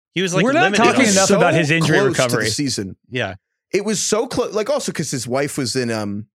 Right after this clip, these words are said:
Speaker 3: the World Cup. And so I was like, "He's not even the most famous person in his own marriage this month in sports." So I'm like, "Who cares?"
Speaker 2: <laughs>
Speaker 3: And, like, he,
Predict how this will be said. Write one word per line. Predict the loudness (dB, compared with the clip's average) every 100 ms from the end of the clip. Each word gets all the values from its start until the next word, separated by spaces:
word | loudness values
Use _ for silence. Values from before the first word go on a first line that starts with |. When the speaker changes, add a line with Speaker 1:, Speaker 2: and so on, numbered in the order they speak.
| _ _ _ _ _ _
Speaker 3:
the | -2
World | -2 -4
Cup. | -2 -2 -2 -6 -6
And | -4
so | -2
I | -4
was | -4 -6
like, | -6
"He's | -4
not | -2
even | -2 -4
the |
most | -4 -4
famous | -4 -2 -4
person | -4 -6 -2 -4
in | -2
his | -2
own | -2 -2 -6 _ _ _ _ _
marriage | -2 0 0 -2 -4 -8 -6
this | -4 -4 -2
month | -2 -2 -6
in | -8
sports." | -8 -4 -4 -4
So | -6 -4
I'm |
like, | -4
"Who | -4
cares?" | -2 -2 -4 -4
Speaker 2:
<laughs> |
Speaker 3:
And, | -2
like, | -2 -4
he, | -8